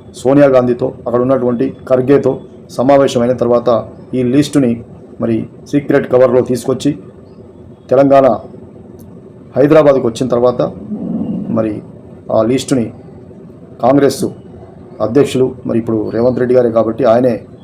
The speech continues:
దాన్ని లిస్టుని బహిర్గతపరిచే అవకాశం కూడా ఉన్నది. అది అధిష్టానం నిర్ణయం తర్వాతే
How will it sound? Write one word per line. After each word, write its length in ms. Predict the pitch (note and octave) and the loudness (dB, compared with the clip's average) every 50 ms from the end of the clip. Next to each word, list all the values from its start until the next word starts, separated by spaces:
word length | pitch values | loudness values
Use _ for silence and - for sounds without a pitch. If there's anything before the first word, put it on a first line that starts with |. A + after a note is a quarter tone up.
| - - - | -20 -12 -6
దాన్ని 320 | - A2 G#2+ G#2+ G#2+ G#2+ - - | -4 -4 -4 -4 -6 -8 -6 -4
లిస్టుని 380 | A#2 A#2+ A#2+ - B2+ A2+ G2+ - - - - - - - - - A#2 | -4 -4 -4 -4 -4 -4 -6 -8 -10 -16 -20 -20 -20 -20 -18 -12 -6
బహిర్గతపరిచే 680 | G#2+ A2 B2+ C3 C#3+ C#3 C3+ A#2 A#2+ A#2 - - A#2+ | -2 0 2 2 2 2 2 0 0 -2 0 2 2
అవకాశం 380 | A2 A2 G#2+ A#2 A2+ - A#2+ G#2 | 2 2 2 0 -2 -2 -4 -6
కూడా 160 | G#2+ G#2+ A2 | -4 -4 -4
ఉన్నది. 300 | G#2+ G#2 G#2 G2+ A2 B2 - - - - - - | -4 -4 -6 -6 -8 -8 -10 -12 -16 -16 -14 -10
అది 100 | - G#2+ | -6 -4
అధిష్టానం 480 | G#2 G#2 A#2+ - - - C3+ B2+ B2+ A#2+ | -4 -2 -4 -2 0 2 2 2 2 0
నిర్ణయం 280 | A2+ A2 A2 A2+ A2+ | 0 0 -2 -2 -2
తర్వాతే 540 | A2 G#2+ G#2 G#2 G#2+ G#2+ - C3 B2+ G#2+ F#2+ | -2 -2 -4 -2 -2 -4 -2 -4 -4 -4 -6